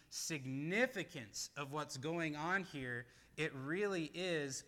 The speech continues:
unworthy. It's, it's shameful what they are doing. It's behavior that is improper or unbecoming or unworthy of such a significant time.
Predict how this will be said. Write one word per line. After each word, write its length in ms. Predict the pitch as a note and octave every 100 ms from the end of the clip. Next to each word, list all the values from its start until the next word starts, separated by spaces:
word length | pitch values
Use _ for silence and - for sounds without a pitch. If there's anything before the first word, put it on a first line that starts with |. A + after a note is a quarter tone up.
| -
unworthy. 720 | C3+ C3 B2 D3 D#3+ B2+ G#2 -
It's, 300 | C3 - -
it's 160 | D3 B2+
shameful 800 | - - D#3+ F#3 F3+ - C3 G#2 - - - - - A#2+
what 220 | A#2+ D#3+ E3 C3+
they 200 | D#3+ D#3
are 200 | C#3+ C3
doing. 480 | A#2 D3 E3+ C#3+ A2+
It's 180 | B2
behavior 640 | B2+ C3+ B2+ D#3+ F3 E3 E3
that 220 | D3+ C#3+
is 240 | C3+ A#2+ - - - -
improper 880 | F#3 G3+ - E3+ D#3 D#3 D#3+ D#3 D3
or 240 | C3 A#2+ - - -
unbecoming 880 | D#3+ F#3+ G3+ E3+ D#3+ - D3+ D3 C#3+
or 140 | C3+ -
unworthy 880 | D#3+ F3+ E3+ C#3+ E3 F3 E3 D3 C3
of 140 | C3
such 300 | - D#3+ D3
a 80 | C3+
significant 1200 | - - B2+ B2+ C#3 E3 F3 D3+ - C3 A#2 - - - -
time. 560 | - - D3 C#3 G#2